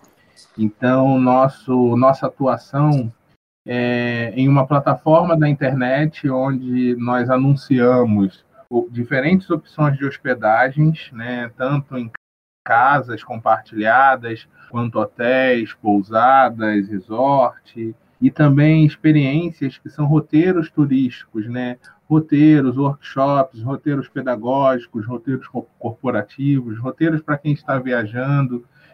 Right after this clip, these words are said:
né, que são roteiros centrados na história da comunidade negra. É um marketplace, é uma pla-, plataforma onde as pessoas anunciam esses serviços, né,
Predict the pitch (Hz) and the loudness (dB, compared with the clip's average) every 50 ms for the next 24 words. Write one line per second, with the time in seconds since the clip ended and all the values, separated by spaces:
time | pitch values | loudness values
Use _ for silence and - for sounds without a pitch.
0 | _ _ - 127 131 139 135 - 151 147 - 160 160 160 160 147 165 160 156 - | _ _ -4 -2 -2 -2 -2 -2 -4 -4 -2 0 2 4 4 6 4 4 4 4
1 | 165 165 165 156 - - 175 165 156 156 151 151 156 156 151 156 151 156 151 156 | 2 2 2 0 -2 -4 -2 -2 0 2 4 4 4 6 6 6 6 6 4 0
2 | - _ 151 147 147 151 147 151 139 - 151 143 143 143 139 127 131 127 135 131 | 0 _ 0 2 2 2 0 0 -2 -2 -2 0 0 0 -2 0 0 0 0 0
3 | 135 147 143 127 127 120 117 104 101 92 95 95 _ _ _ _ _ _ _ _ | -2 -2 -2 -2 -2 -4 -4 -4 -6 -6 -8 -10 _ _ _ _ _ _ _ _
4 | - 131 143 151 147 - - 143 - - - - 127 117 - 131 123 131 143 151 | -6 -2 0 2 4 2 2 0 -2 -6 -14 -14 -14 -12 -8 -6 0 4 4 4
5 | 160 156 156 147 131 131 131 127 - 131 123 120 - 127 123 123 - 127 123 - | 4 2 0 -4 -4 -4 -4 -4 -2 -2 -4 -2 0 -2 -2 0 0 -4 -4 0
6 | 135 131 127 131 131 123 123 117 - - 127 120 - 139 127 123 135 147 143 147 | 0 0 0 0 -2 -4 -4 -6 -6 -10 -14 -12 -8 -8 -6 -4 -2 0 2 2
7 | 147 - - _ - 165 180 190 185 170 143 135 131 - _ _ _ 127 120 120 | 0 0 -4 _ -4 0 0 2 2 2 0 -2 -4 -8 _ _ _ -6 -6 -6
8 | 113 113 117 127 147 190 - - - 120 127 127 131 131 131 131 131 | -6 -4 -2 -2 -2 -2 -2 -10 -14 -12 -8 -6 -6 -6 -6 -6 -10